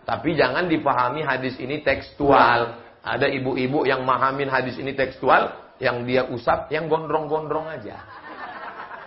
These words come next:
Yang gundul dia nggak usap. Ini maknanya biarpun anak yatim itu gondrong atau gundul, pahalanya sama.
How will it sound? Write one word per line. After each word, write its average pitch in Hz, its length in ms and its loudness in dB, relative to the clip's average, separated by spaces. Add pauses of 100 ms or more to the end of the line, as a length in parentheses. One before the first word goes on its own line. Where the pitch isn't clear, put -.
(260)
Yang 135 180 -4
gundul 165 480 2
dia 180 160 -2
nggak 175 160 -2
usap. - 320 -8 (720)
Ini 123 240 -2
maknanya 127 720 0
biarpun 131 400 2
anak 123 320 -2
yatim 123 400 0
itu 120 240 -2
gondrong 113 640 4
atau 120 340 0
gundul, 135 640 2
pahalanya 120 760 -2
sama. 110 580 -6